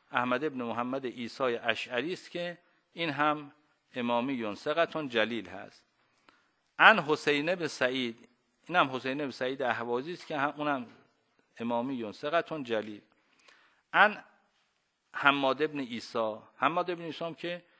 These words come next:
علاوه بر این که ثقهٔ جلیل هست، از اصحاب اجماع هم هست. عن ربعی ابن عبدالله ابن جارود، این هم امامی ثقه هست.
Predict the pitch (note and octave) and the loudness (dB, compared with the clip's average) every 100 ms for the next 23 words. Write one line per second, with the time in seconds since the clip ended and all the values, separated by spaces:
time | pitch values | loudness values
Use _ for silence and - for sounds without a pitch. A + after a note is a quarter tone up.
0 | _ _ _ D#3 D#3+ C#3 B2 A#2 A#2+ A2+ | _ _ _ 4 6 4 2 -2 -4 -10
1 | A2+ - A#2 A#2 A2+ A#2 A2+ A#2+ D#3 C#3+ | -12 -6 -2 -2 -2 -4 -6 -4 -6 -4
2 | B2+ G#2+ G#2+ - A2 G#2+ G#2 G#2 A#2 C#3+ | -4 -4 -8 -10 -8 -8 -8 -6 0 2
3 | C3 A2 A2+ G2+ G2 _ _ _ _ _ | 2 0 -6 -8 -12 _ _ _ _ _
4 | _ _ _ _ _ - D3+ G#3 G#3 - | _ _ _ _ _ 4 8 8 4 -14
5 | _ _ _ _ _ _ _ _ _ _ | _ _ _ _ _ _ _ _ _ _
6 | - B2 C3 C#3 B2+ A#2+ C3+ B2+ E3 F#3 | -8 0 4 4 4 -4 -6 -2 0 0
7 | B2+ A2+ G2 F#2 _ _ _ _ B2 B2+ | -2 -4 -6 -12 _ _ _ _ 4 4
8 | B2+ B2+ B2 B2 A#2 D#3 F3+ F#3 G3+ G#3 | 2 -2 2 2 4 0 -6 -6 -6 -8
9 | - _ _ _ - C3 B2+ B2 C3+ A#2 | -14 _ _ _ 0 6 8 6 2 -4
10 | E2 F3 D3+ D3 C3 C3 B2+ B2+ F#3+ F3+ | -6 -8 -2 -2 0 -2 0 -2 -2 -4
11 | - A#2+ A#2 G#2 G2+ A2 | 0 4 4 2 -2 -8